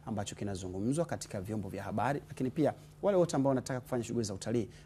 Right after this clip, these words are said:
basi wanaweza kuelewa utalii fulani utaupata katika eneo gani duniani, lakini kama unataka utalii wa maji, utaenda eneo fulani, uta-, u-, utaweza kutazama kile ambacho unakipata. Na msimu huu ama elfu mbili na ishirini na tano,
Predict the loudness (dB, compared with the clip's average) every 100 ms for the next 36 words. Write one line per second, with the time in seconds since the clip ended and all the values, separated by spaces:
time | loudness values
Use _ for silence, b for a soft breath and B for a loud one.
0 | -2 -2 -2 -2 -2 -2 -4 -2 -2 -2
1 | -6 -4 -2 2 2 2 0 0 2 2
2 | 0 -4 -4 -6 -8 -8 -8 -6 0 0
3 | 2 0 0 4 2 B B -6 0 2
4 | 2 2 0 -4 -4 -6 -2 2 2 2
5 | 2 2 4 4 2 -4 -2 -4 -4 -8
6 | -8 -8 -2 2 2 0 -6 -10 B B
7 | -8 -6 -4 0 2 0 -2 -2 -4 -4
8 | -4 0 0 0 -2 -2 -4 -8 -4 -2
9 | 0 0 B B B 4 6 6 2 -10
10 | -20 -8 4 6 10 8 6 2 4 6
11 | 4 0 -4 -6 2 4 4 2 2 2
12 | 2 0 0